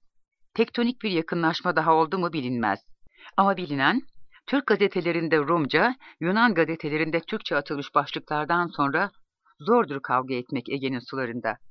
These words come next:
Vaktiyle düşmanlık safsatasını aslına bakarsanız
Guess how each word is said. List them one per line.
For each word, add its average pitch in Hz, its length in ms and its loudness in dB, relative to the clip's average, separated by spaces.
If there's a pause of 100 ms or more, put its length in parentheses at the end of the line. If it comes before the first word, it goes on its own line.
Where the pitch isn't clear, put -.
(540)
Vaktiyle 226 560 0 (200)
düşmanlık 208 520 -2
safsatasını 147 840 -4 (420)
aslına 254 380 2
bakarsanız 226 640 2